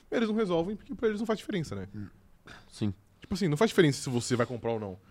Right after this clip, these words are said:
Speaker 1: O que importa é que vai chegar no fim do dia e vai tá sold out. Pouco importa quem comprou.
Speaker 2: Sim.
Speaker 1: Então foda-se pra eles.
Speaker 2: Se é o torcedor, se é a agência de viagem,
Speaker 1: É, exato.
Speaker 2: se
Speaker 1: O
Speaker 2: é
Speaker 1: que
Speaker 2: o
Speaker 1: importa
Speaker 2: cambista.
Speaker 1: é, é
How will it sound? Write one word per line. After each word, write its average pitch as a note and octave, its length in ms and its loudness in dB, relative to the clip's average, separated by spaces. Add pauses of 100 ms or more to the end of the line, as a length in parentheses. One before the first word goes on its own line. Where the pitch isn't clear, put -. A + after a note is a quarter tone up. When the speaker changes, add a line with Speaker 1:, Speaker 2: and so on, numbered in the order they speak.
(140)
Speaker 1:
O A3 60 -4
que A#3+ 80 4
importa F#3+ 340 2
é - 40 -6
que - 60 -10
vai G#3 100 -2
chegar F#3+ 160 -2
no F3 60 -2
fim F#3+ 120 -4
do E3+ 100 -4
dia D#3+ 200 -4
e G3 40 -4
vai G#3+ 120 -2
tá A3 100 -2
sold C#4 220 -2
out. E3+ 300 -2 (360)
Pouco D3 180 -2
importa F#3 300 4
quem C3+ 120 -2
comprou. G2+ 300 -4 (420)
Speaker 2:
Sim. G2 160 0
Speaker 1:
Então G2 120 0
foda-se G#3+ 320 -2
pra F#2 120 0
eles. F2+ 240 -4
Speaker 2:
Se - 120 -6
é G2+ 60 4
o G2 40 2
torcedor, G#2+ 540 0
se - 160 -6
é F#2+ 80 6
a G2 40 6
agência G2 280 -2
de F2+ 80 -4
viagem, F3 500 8
Speaker 1:
É, B2 40 10
exato. F3+ 500 6
Speaker 2:
se A#2 120 0
Speaker 1:
O G2+ 40 2
Speaker 2:
é F#2+ 40 4
Speaker 1:
que F#3 60 4
Speaker 2:
o - 20 4
Speaker 1:
importa D#3+ 300 8
Speaker 2:
cambista. G3+ 240 2
Speaker 1:
é, C4 280 -2
é D4 160 -2